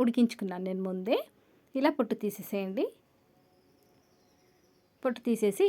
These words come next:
ఇలా తురిమేసుకోండి. కావాలంటే మీరు క్వాంటిటీని డబల్ చేసుకోవచ్చు. ఇలా తురుముకున్న తర్వాత సన్నగా కట్ చేసి, కట్ చేసి పెట్టుకున్న కరివే-, కరివేపాకు, అలాగే ఆనియన్స్,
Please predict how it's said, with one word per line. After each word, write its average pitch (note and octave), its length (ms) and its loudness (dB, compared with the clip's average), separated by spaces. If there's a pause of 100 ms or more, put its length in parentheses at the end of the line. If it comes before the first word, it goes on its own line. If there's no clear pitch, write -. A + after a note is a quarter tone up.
(120)
ఇలా D#4 120 4 (100)
తురిమేసుకోండి. G3 640 0 (1500)
కావాలంటే A#3+ 460 4 (100)
మీరు C4+ 180 0 (100)
క్వాంటిటీని G3+ 520 -2 (160)
డబల్ F#3+ 300 -2
చేసుకోవచ్చు. F#3 520 -4 (1300)
ఇలా A3+ 200 2
తురుముకున్న G3 380 -4 (100)
తర్వాత F#3 300 -8 (240)
సన్నగా B3+ 380 0
కట్ A#3 180 -8
చేసి, G3+ 200 -14 (200)
కట్ G3+ 200 -8
చేసి G#3 200 -8
పెట్టుకున్న G3 320 -10 (220)
కరివే-, G3 340 -12 (2000)
కరివేపాకు, G#3 640 0 (360)
అలాగే G3+ 380 0 (160)
ఆనియన్స్, G3 440 0